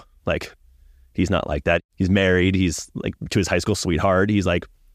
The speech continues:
runs these various <laughs> organizations and does all these things that are just, like, very antithesis of a corporate bro, and that he plays a character, and Ross is not that guy. He's very thoughtful about these things." But,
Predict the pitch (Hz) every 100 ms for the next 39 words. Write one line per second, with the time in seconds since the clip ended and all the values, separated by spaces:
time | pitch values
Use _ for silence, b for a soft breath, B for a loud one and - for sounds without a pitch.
0 | _ - 95 95 92 90 110 95 113 113
1 | 127 135 117 120 107 117 104 104 101 107
2 | 107 107 98 110 104 104 101 95 101 104
3 | 92 107 104 107 101 - 107 92 95 95
4 | 90 - 95 - - - - - - _
5 | - 101 101 95 107 92 - 95 80 87
6 | 90 101 - 98 98 80 80 71 - -
7 | - _ _ _ - - 87 - 107 92
8 | 95 78 73 - - - - - - _
9 | _ 135